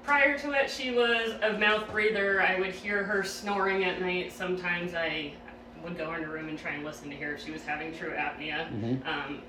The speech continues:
Speaker 1: and I hear, heard it a little bit, but mostly it was just snoring and
Speaker 2: Mm-hmm.
Speaker 1: kind of, like, noisy breathing.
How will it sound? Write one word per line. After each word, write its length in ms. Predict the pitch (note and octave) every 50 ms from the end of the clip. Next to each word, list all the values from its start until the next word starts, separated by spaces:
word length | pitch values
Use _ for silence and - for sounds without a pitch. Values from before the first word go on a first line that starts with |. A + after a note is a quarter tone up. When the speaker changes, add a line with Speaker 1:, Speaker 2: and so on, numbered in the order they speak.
| -
Speaker 1:
and 280 | F3 E3+ E3 E3 E3 - - - -
I 60 | A#3+ A#3+
hear, 280 | A#3 D4 C#4+ C4+ -
heard 200 | - B3 B3 B3 A#3
it 60 | A3
a 120 | G3+ F#3+
little 260 | F#3 F#3+ F#3+ G3+ G3
bit, 180 | G3 G#3 F#3+ - -
but 160 | F#3 E3+ E3 D#3 C#3 - - - - - - -
mostly 460 | - G3 G3 G3 F#3 - F#3 F#3+ F3+
it 60 | E3 D#3
was 140 | D3+ -
just 300 | - E3 D3 - - - - - - - -
snoring 640 | - - - F#3+ F3+ E3+ E3 E3 D#3+ D#3 D#3+ D#3+ D3+
and 180 | B2+ A#2 A2 B2 -
Speaker 2:
Mm-hmm. 60 | C3+ D3
Speaker 1:
kind 140 | D#3 D3+ D#3
of, 80 | -
like, 200 | D#3+ C#3+ - - D#3+
noisy 420 | D#3+ D#3+ D#3 D#3 D#3+ D#3 D3+ D3+ D3+
breathing. 560 | C#3 D3 D3+ D3 D3 C#3+ C#3+ C#3 D3 D3+ D3